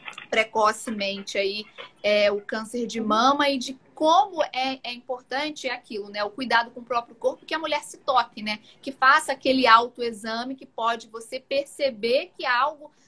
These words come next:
Speaker 1: não está legal com, com você e aí sim você mesmo procurar o médico pra fazer a mamografia, né? Então é importante esse, esse autoexame, né?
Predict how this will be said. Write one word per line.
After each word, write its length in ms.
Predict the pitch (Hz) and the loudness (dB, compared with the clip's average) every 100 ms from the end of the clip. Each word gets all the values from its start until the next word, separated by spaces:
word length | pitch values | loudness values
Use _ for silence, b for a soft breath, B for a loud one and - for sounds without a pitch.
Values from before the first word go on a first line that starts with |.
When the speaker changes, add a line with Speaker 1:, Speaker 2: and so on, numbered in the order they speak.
| b | b
Speaker 1:
não 380 | 254 262 311 381 | -4 -4 -4 -8
está 400 | 359 - 262 247 | -12 -6 -4 -4
legal 420 | 247 214 214 220 | -6 -2 -2 -2
com, 400 | _ 220 208 202 _ | _ -20 -20 -20 _
com 140 | 226 208 | -20 -10
você 640 | 226 226 - 220 226 269 b b - | -10 -10 -2 2 4 2 b b -4
e 80 | 247 | 0
aí 280 | 226 254 | 0 0
sim 320 | 294 - 247 254 | -6 -8 -6 -4
você 280 | 247 254 | -6 -6
mesmo 300 | 240 226 233 | -6 -4 -6
procurar 340 | 233 226 226 220 | -8 -8 -4 -4
o 40 | |
médico 260 | 214 208 - | -2 -6 -8
pra 100 | 220 | -14
fazer 200 | 214 214 | -12 -12
a 40 | |
mamografia, 600 | 214 214 214 226 220 226 | -10 -10 -4 -4 -4 -16
né? 80 | 190 | -10
Então 240 | 185 208 226 | -8 -2 0
é 80 | |
importante 960 | 254 262 285 285 - 220 214 - - - | 0 2 2 2 -2 -2 -4 -12 -16 -4
esse, 720 | - 202 - 233 226 208 185 - | 0 0 0 0 2 2 0 0
esse 340 | 226 - 247 | -2 0 8
autoexame, 920 | 220 233 233 247 220 202 190 185 175 | 10 10 8 2 0 0 -6 -8 -10
né? 260 | 185 220 | -6 -4